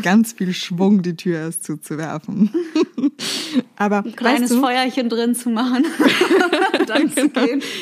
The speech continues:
Speaker 1: So,
Speaker 2: Tschüss,
Speaker 1: aber
Speaker 2: ich hab das Haus abgebrannt, Entschuldigung.
Speaker 1: <laughs> Upsi.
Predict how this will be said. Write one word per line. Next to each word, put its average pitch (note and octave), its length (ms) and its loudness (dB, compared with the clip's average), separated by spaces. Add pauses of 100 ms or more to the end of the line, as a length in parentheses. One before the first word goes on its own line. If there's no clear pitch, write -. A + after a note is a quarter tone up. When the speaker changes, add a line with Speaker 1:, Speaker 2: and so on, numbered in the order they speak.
(380)
Speaker 1:
So, F#3+ 260 0
Speaker 2:
Tschüss, C#4+ 360 -4
Speaker 1:
aber G#3 220 0
Speaker 2:
ich A#3 60 -2
hab A3+ 100 -6
das A#3 140 -8
Haus B3+ 200 -2
abgebrannt, G#3+ 520 -6
Entschuldigung. B3 440 -6 (460)
Speaker 1:
<laughs> - 340 0
Upsi. G#3+ 340 0